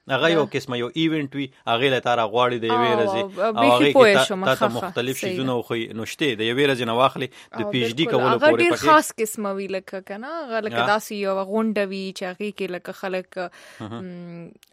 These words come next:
Speaker 2: هغه کوم یو د آی سی ایف جې دی که کوم یو دی د جرنلسټانو د
Speaker 1: یا،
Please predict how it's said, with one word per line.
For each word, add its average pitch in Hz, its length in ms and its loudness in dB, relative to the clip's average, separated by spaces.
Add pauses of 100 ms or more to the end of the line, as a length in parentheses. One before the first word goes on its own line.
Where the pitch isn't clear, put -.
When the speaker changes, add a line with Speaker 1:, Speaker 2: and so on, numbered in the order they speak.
Speaker 2:
هغه 208 280 -2 (100)
کوم 240 200 -4
یو 202 140 -2
د 190 180 -4
آی 202 160 -6
سی - 200 -14
ایف 190 120 -12
جې 226 240 -8
دی 202 80 -10
که 190 220 -16
کوم 196 160 -10
یو 180 300 -8
دی 180 120 -10
د 175 240 -6 (100)
جرنلسټانو 185 840 -10
د 180 40 -10 (200)
Speaker 1:
یا، 120 120 2